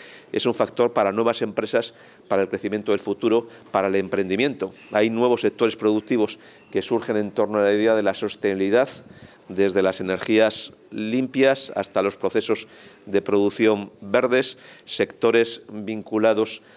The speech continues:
a la bioeconomía circular y factores que determinan, eh, asesorías, eh, consultoras en el ámbito de la sostenibilidad de las empresas. Ahí hay un campo para la innovación,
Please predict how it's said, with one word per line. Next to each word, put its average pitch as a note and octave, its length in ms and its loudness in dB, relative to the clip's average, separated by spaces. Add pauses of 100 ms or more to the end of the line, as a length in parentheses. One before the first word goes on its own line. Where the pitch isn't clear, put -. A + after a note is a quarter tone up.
(180)
a G2 140 0
la G#2 300 2
bioeconomía G#2 1120 0
circular B2+ 580 0 (400)
y G2+ 440 -6
factores A#2 560 -2
que A#2 100 0
determinan, A2+ 640 0 (420)
eh, F#2+ 160 2
asesorías, A#2 1080 2
eh, F#2 160 -8
consultoras A#2 840 0 (320)
en G2 120 -4
el G2 140 0
ámbito A2+ 640 2
de G#2 80 -2
la G#2 100 0
sostenibilidad G2+ 460 0
de G#2 60 4
las F#2+ 160 0
empresas. - 640 -4
Ahí G2+ 140 2
hay A2+ 100 4
un A2+ 160 -2
campo A2+ 440 0 (440)
para G#2 560 2
la G#2+ 180 0
innovación, C3+ 720 0